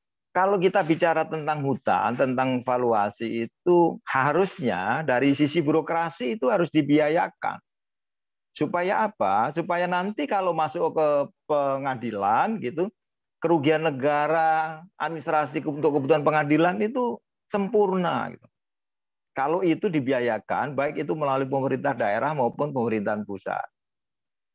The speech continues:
Jadi, eh, eh, perlu kita jelaskan untuk spasial itu,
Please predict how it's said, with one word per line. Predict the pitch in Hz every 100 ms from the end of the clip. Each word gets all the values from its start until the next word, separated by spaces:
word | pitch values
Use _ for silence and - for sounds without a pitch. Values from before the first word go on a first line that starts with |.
| _ _
Jadi, | 139 165 208
eh, | 190 175 170 165 160 - _ _ _ _ _
eh, | 143 139 143
perlu | 135 151
kita | 147 147 151
jelaskan | 135 131 - 180
untuk | 151 147
spasial | - 139 131 160 143 131 160
itu, | 131 143 165 131